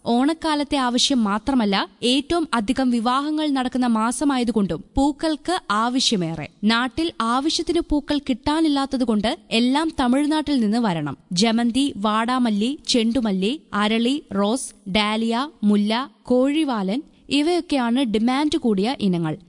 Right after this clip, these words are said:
ജമന്തിയാണ് കൂട്ടത്തിലെ കോസ്റ്റ്ലി ഇനം. കിലോയ്ക്ക് മുന്നൂറ് രൂപ. കുറവ് ചെണ്ടുമല്ലിക്ക്. കിലോയ്ക്ക് എൺപത് രൂപയേ ഉള്ളൂ. അതിൽ തന്നെ റോയൽ, ഭഗവതി, സാക്കുറ മുപ്പത്തിയൊന്ന്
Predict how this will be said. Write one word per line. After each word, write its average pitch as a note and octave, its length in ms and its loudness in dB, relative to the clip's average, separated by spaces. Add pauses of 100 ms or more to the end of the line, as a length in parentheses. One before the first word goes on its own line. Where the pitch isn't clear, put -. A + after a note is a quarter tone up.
(140)
ജമന്തിയാണ് C#4+ 720 0
കൂട്ടത്തിലെ C4 640 -2
കോസ്റ്റ്ലി A#3 440 -2
ഇനം. D#3 240 -4 (140)
കിലോയ്ക്ക് A#3+ 480 2
മുന്നൂറ് A3+ 480 4
രൂപ. D#3+ 180 -2 (240)
കുറവ് B3 400 0 (140)
ചെണ്ടുമല്ലിക്ക്. G#3 720 -2 (220)
കിലോയ്ക്ക് A3+ 480 0 (100)
എൺപത് A#3 380 2
രൂപയേ G3 420 2
ഉള്ളൂ. D#3 220 -2 (260)
അതിൽ D#4 280 -2
തന്നെ C#4+ 320 0 (120)
റോയൽ, A3+ 420 0 (160)
ഭഗവതി, G#3 500 2 (320)
സാക്കുറ C#4 640 -2
മുപ്പത്തിയൊന്ന് A#3+ 720 -2